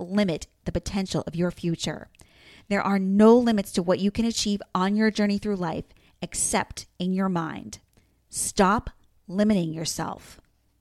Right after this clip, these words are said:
All right, on to the next way. Don't accept less than your best from yourself. This isn't about perfection. It's about effort.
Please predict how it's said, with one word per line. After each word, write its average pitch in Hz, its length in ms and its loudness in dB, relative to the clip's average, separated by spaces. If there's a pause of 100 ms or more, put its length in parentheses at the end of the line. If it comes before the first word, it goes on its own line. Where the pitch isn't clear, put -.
(160)
All 220 160 4
right, - 200 -4 (220)
on 214 220 -4
to 233 80 -8
the 214 80 -8
next 180 320 -10
way. - 320 -10 (680)
Don't 185 320 0
accept - 480 -4
less 180 500 -6
than 196 220 2
your 233 120 4
best 247 400 2
from 190 140 -6
yourself. 165 600 -8 (420)
This 269 160 -4
isn't 381 200 -2
about 226 360 2
perfection. - 880 -6 (140)
It's - 160 -6
about 170 300 -2 (140)
effort. - 560 -4